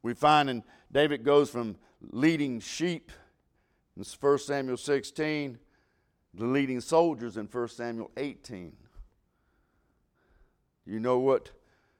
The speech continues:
Something about David I find, get this, I never find David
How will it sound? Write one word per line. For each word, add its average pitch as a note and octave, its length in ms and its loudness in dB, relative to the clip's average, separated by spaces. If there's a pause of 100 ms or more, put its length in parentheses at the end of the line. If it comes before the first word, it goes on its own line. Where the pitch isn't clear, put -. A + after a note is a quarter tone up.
Something C3 360 -4
about B2 300 4
David C3+ 300 2
I B2+ 40 4
find, C3+ 520 -2 (920)
get C3+ 220 -6
this, G2 320 -6 (760)
I C3 120 2
never F3 280 4
find E3 460 0
David D#3 360 2